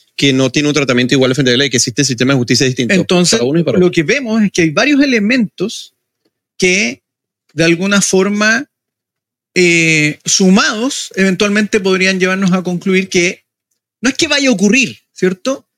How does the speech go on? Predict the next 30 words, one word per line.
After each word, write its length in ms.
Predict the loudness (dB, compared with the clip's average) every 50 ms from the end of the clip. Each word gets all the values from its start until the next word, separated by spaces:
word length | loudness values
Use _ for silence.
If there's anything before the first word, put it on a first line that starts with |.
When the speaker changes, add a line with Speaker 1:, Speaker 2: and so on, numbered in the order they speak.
| _ _ _ _ _
Speaker 2:
Pero 280 | -2 0 2 2 2 2
es, 180 | 4 2 2 0
hay 220 | 0 -2 -2 -2 0
varias 320 | 0 0 2 2 0 0
condiciones 760 | -2 -2 -2 -2 -2 -2 -2 -2 0 0 0 -2 -2 -4 -4
que 440 | -4 -4 0 0 0 0 -2 -4 -10 _ _ _ _ _ _ _ _
están 640 | -4 -2 -2 -2 -2 -2 0 0 0 -2 -4 -6 -8 _ _ _ _ _ _ _ _ _ _
instaladas 640 | -2 0 0 0 0 0 0 2 0 0 0 0 -2 -2
para 420 | -4 -2 -2 0 0 0 -2 -2 -2
el 80 | -2
surgimiento 640 | -4 -4 -4 -4 -4 -2 -2 -2 -2 -2 -2 -2 0 0
de 60 | -2
un 260 | -2 -4 -6 -8 -10 -14 _ _ -4
liderazgo 520 | 0 0 0 2 0 0 0 -2 -2 -4
populista 800 | -4 -6 -4 -2 -2 -2 -2 -4 _ -6 -6 -4 -6 -8 -10 _ _ _
de 460 | -14 -8 -4 -2 -2 0 -2 -2 -2
cualquier 340 | -4 -4 -2 -2 -4 -2 -2
corte, 320 | -2 -4 -4 -6 -8 -8
porque 240 | -8 -8 -4 -4 -4
este 200 | -2 -2 0 0
es 40 | 0
el, 160 | 0 -2 -4 -6 _
el 160 | -4 -4 -2
punto. 460 | 0 0 0 0 0 -2 -4 -8 -10 -8
Speaker 1:
Ese 80 | -4 -2
es 40 | -2 -2
el 40 |
Speaker 2:
Eh, 40 | -2
Speaker 1:
punto, 200 | -4 -8 -10 -10 -12
claro. 220 | -12 -12 -14 -16